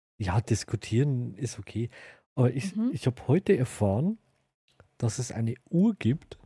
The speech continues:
Speaker 1: <laughs> da kannst du dir dein circa Todestag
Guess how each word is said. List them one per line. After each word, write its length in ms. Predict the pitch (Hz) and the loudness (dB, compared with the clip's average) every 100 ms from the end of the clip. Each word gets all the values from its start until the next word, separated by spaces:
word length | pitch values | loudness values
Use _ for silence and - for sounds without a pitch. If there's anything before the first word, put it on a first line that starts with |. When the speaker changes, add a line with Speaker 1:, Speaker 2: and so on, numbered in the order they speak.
| _ _ _ _ - | _ _ _ _ -10
Speaker 1:
<laughs> 840 | 104 - - - _ _ _ _ | -10 -10 -18 -20 _ _ _ _
da 100 | 101 | -4
kannst 360 | - 131 143 160 | 2 2 2 -2
du 40 | |
dir 380 | 135 143 139 131 _ _ _ _ _ _ _ _ _ _ _ | 0 2 2 -2 _ _ _ _ _ _ _ _ _ _ _
dein 260 | 107 107 107 _ _ - | -4 -4 -6 _ _ -12
circa 640 | - 131 143 123 110 98 - _ _ _ _ _ _ - | 4 4 6 4 4 2 -6 _ _ _ _ _ _ -6
Todestag 840 | - 123 120 - - 107 104 - | 4 4 4 2 2 4 2 -6